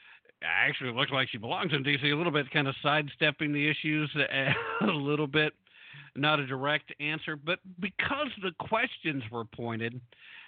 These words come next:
uh, some of that was actually, uh, accounted for. I, I think ultimately she's, uh, clearly still getting better at that part. And I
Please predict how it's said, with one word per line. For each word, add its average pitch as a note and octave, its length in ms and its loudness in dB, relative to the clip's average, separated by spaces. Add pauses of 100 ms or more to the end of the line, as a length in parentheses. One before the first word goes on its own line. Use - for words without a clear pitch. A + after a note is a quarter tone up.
(120)
uh, C3 400 4 (100)
some A3 200 2
of E4+ 80 -4
that D3+ 200 2
was C#3+ 160 -4
actually, B2 600 -2
uh, A2 140 -2
accounted C3 500 -2
for. C3 180 0 (320)
I, - 280 2
I C3+ 80 0
think D3 220 2
ultimately C#3+ 540 2
she's, B2 160 -6
uh, - 120 -6 (100)
clearly C#3+ 580 0 (160)
still C3+ 200 0
getting B2 420 2 (120)
better C3+ 340 2
at A#2+ 120 -6
that C3 280 0
part. C3 260 2 (560)
And B2+ 180 2 (160)
I F#3 220 4